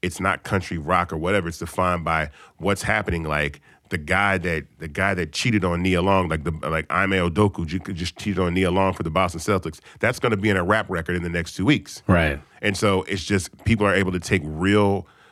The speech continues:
Speaker 1: culture moments and put them in real time into art.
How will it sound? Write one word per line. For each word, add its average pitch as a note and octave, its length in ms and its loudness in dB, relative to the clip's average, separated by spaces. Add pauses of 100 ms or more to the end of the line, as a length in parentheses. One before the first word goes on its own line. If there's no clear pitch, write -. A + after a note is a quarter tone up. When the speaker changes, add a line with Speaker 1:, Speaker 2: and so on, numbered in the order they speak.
(180)
Speaker 1:
culture G#2 360 0
moments F2+ 480 0
and E2 160 -6
put G2 200 0
them F#2 120 -2
in D#2+ 140 -6
real F#2+ 180 0
time F#2 400 -2
into F2+ 320 -4
art. D2+ 240 -2